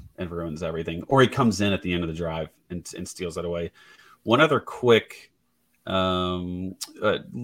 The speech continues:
maybe low-owned game to consider would be Michigan State against Indiana. I think both teams are pretty gross, like, defensively. So I think there's, and there's enough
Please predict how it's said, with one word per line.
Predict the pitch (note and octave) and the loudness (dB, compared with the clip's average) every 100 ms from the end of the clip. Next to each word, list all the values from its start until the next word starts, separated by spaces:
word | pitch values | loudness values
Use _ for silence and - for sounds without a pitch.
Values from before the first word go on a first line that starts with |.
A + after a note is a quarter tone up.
| - - - | -12 -14 -2
maybe | A2+ G#2+ F#2+ | 0 0 0
low-owned | G2 G2+ - G2+ G2 F#2 | 2 4 4 0 -2 -2
game | F#2 F#2+ F2+ | -2 -2 -4
to | |
consider | E2+ G2 - F#2+ F2+ | -6 -10 -6 -4 -4
would | |
be | F2 | -4
Michigan | F2 F2 - F2 | -6 -6 -6 -8
State | - F#2 | -2 -2
against | F2 E2+ - | -2 -6 -6
Indiana. | F#2+ F2 E2 F2+ G2 G2+ G2+ | -6 -4 -2 -2 -2 -4 -6
I | |
think | C3 B2 | -6 -6
both | F2+ F#2 - | -4 -4 -4
teams | G2 G2 | -6 -6
are | E2+ | -6
pretty | - G2 | -4 -4
gross, | D#2+ D#2+ F2+ B2+ - - _ _ _ - | -2 -2 0 -2 -4 -10 _ _ _ -10
like, | F2 | -8
defensively. | - - F2 - A#2 C3+ C#3+ C#3 _ _ _ _ | -8 -6 -6 -4 -2 -2 -2 -6 _ _ _ _
So | - F#2+ | 2 2
I | |
think | - A#2 | 4 2
there's, | B2 G2 - | 4 2 -2
and | A2+ A2+ | 2 4
there's | A2+ - | 4 4
enough | A#2+ C#3 | 4 4